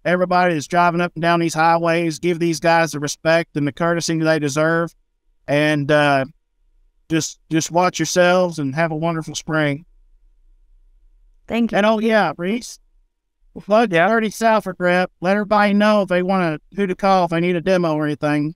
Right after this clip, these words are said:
Speaker 1: I'd be happy to do it.
Speaker 3: Okay, will do. Everybody loves demos. You know that. <laughs>
Speaker 1: They work.
Speaker 2: Keep Keith busy this, this, uh, season.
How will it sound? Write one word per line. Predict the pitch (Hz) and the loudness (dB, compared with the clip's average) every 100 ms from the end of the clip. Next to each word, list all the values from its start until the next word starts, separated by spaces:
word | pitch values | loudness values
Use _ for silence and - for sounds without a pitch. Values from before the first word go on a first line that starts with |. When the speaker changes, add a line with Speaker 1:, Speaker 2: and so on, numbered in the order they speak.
| - | -6
Speaker 1:
I'd | 151 | -4
be | 165 | -2
happy | 165 170 160 | 0 0 -2
to | |
do | 156 165 | -2 -2
it. | 147 - _ _ _ - - _ _ _ _ - | -2 -8 _ _ _ -20 -20 _ _ _ _ -2
Speaker 3:
Okay, | 139 185 - 220 233 170 | 0 0 0 0 0 -2
will | 147 175 | -6 -6
do. | 170 208 190 | -4 -4 0
Everybody | 160 220 214 185 | 0 0 2 2
loves | 160 156 151 | 2 -2 -4
demos. | 175 214 160 156 147 | -10 -8 -8 -8 -12
You | 180 | -8
know | 175 147 | -6 -2
that. | 180 151 - _ _ _ _ _ _ | -2 -2 -4 _ _ _ _ _ _
<laughs> | 185 127 - 143 - - - - - 196 - - - - 190 - _ - - - | -16 -14 -12 -12 -8 -6 -6 -6 -12 -12 -14 -12 -12 -12 -16 -18 _ -20 -18 0
Speaker 1:
They | 202 | 0
work. | 226 277 254 - _ | 4 2 2 -4 _
Speaker 2:
Keep | - 262 220 | -4 -2 -2
Keith | 240 254 - | -2 -4 -2
busy | 220 240 202 170 185 - | -2 0 -2 -4 -8 -8
this, | 196 185 - - | -8 -8 -12 -4
this, | 196 196 - | -4 -4 -4
uh, | 190 - | -4 -4
season. | 202 196 190 180 165 175 | -6 -6 -6 -4 -4 -6